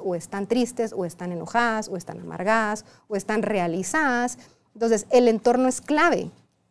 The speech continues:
Una cosa es la terapia y otra cosa es el entorno en el que vivimos.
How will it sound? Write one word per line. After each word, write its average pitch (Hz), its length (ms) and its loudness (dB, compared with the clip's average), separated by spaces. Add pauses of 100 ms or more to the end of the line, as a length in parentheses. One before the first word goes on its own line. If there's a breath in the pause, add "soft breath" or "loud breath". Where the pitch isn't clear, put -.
(280)
Una 269 240 4
cosa 320 300 6
es 330 60 8
la 320 120 4
terapia 226 420 0
y 262 80 2
otra 254 200 0
cosa 254 360 0
es 269 280 2
el 220 160 2
entorno 220 500 2
en 320 60 0
el 285 120 -4
que 233 140 0
vivimos. 220 540 2